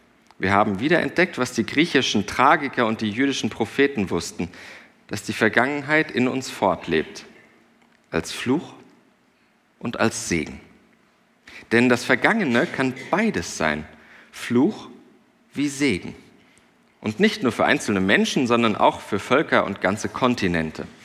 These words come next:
Jetzt merkt man, dass diese Predigt in den U S A gehalten wurde, in dem nächsten Abschnitt. Die Geschichte nährt sich von der Vergangenheit, von ihrem Erbe. Die europäischen Völker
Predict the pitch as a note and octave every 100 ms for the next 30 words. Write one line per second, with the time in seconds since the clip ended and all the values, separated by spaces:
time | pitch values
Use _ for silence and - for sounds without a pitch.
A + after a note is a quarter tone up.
0 | - - - - - G#2+ G#2+ F2+ F2 F2+
1 | - F2 - G2 F#2 - F2+ E2+ - E2
2 | - F#2+ F#2 E2+ E2+ - C#2+ D#2 D#2 F2+
3 | - _ - D#2 E2 D#2 - - - -
4 | - - _ _ _ _ _ _ _ _
5 | _ _ - - - - B2 - A#3 -
6 | A#2+ G#2+ F3 G#3 A2+ - A2+ G2+ - G2+
7 | A2+ C3+ G#2+ G2 F#2 F2+ - - - -
8 | G2+ F#2+ G2 - G2+ G2+ D2+ D2+ - -
9 | _ _ _ _ _ - - F#2 F#2+ C#3
10 | A3 G#3+ C#3+ D3 F#3 C#3+ A#2